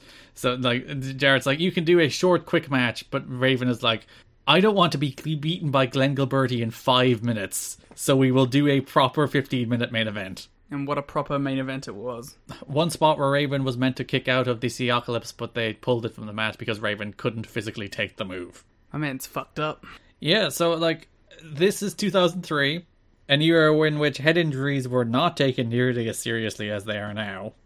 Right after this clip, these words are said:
Speaker 1: Can you imagine that? Can you imagine that in twenty twenty-one wrestling where someone is like,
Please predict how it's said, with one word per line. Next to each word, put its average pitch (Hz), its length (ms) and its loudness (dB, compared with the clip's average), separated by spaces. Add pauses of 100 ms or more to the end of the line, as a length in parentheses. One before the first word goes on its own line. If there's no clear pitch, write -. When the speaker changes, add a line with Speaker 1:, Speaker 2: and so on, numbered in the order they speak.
(320)
Speaker 1:
Can 175 120 0
you 220 120 2
imagine 175 440 2
that? 151 480 0
Can 165 120 2
you 170 100 4
imagine 190 360 2
that 180 160 0
in 170 80 -8
twenty 143 340 0
twenty-one 131 440 0
wrestling 117 340 0
where 123 120 -2
someone 127 220 0
is 117 60 -2
like, 117 240 -2